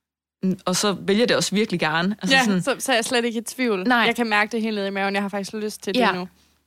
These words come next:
Speaker 1: Og sådan, og det kan jeg, sådan det sidste års tid, og sådan, det, det virkelig hjulpet mig meget med at finde ud af, hvad det er, jeg virkelig gerne vil, når det er. Også det der med, at det er jo også, mange føler ligesom, at det der med, at man har skulle sige farvel til nogen, eller sådan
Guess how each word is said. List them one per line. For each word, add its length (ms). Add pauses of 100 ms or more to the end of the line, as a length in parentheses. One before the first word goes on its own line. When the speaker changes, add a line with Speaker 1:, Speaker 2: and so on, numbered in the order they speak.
(220)
Speaker 1:
Og 60
sådan, 140
og 80
det 80
kan 140
jeg, 260 (220)
sådan 240
det 100
sidste 360
års 200
tid, 180
og 160
sådan, 220
det, 240 (320)
det 240
virkelig 480 (160)
hjulpet 340
mig 240
meget 460
med 200
at 240
finde 180
ud 40
af, 60
hvad 120
det 80
er, 80
jeg 240
virkelig 260
gerne 220
vil, 100
når 100
det 100
er. 160 (420)
Også 220
det 80
der 60
med, 260 (140)
at 240 (440)
det 80
er 40
jo 100
også, 440 (120)
mange 420 (800)
føler 180
ligesom, 300
at 120
det 60
der 60
med, 120
at 80
man 140
har 100
skulle 240
sige 180
farvel 280
til 120
nogen, 300 (380)
eller 120
sådan 460